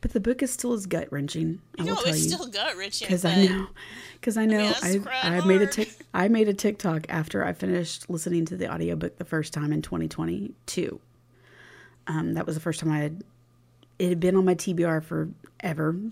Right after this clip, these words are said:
Speaker 1: Book was released in twenty twenty, been on my T B R since it was released. Um, finally listened to the audiobook in twenty twenty-two, and I recorded a TikTok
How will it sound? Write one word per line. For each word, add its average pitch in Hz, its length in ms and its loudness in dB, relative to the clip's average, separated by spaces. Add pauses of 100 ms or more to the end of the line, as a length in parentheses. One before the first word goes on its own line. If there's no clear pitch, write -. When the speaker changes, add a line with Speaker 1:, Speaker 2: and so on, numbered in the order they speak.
(160)
Speaker 1:
Book 175 200 0
was 185 160 -2
released 170 360 2
in 170 60 2
twenty 160 260 2
twenty, 151 360 0
been 165 400 0
on 170 100 0
my 170 100 2
T 160 200 -2
B 151 160 0
R 147 320 -2
since - 280 -4
it - 80 -4
was 147 160 -8
released. 156 540 -2 (680)
Um, 160 220 0
finally 180 360 4
listened 175 320 0
to 160 60 0
the - 180 -10
audiobook 160 460 -2
in 156 100 0
twenty 156 320 0
twenty-two, 147 880 -2 (760)
and 156 680 2 (140)
I 170 180 0
recorded 170 540 4
a 165 80 0
TikTok 156 520 -2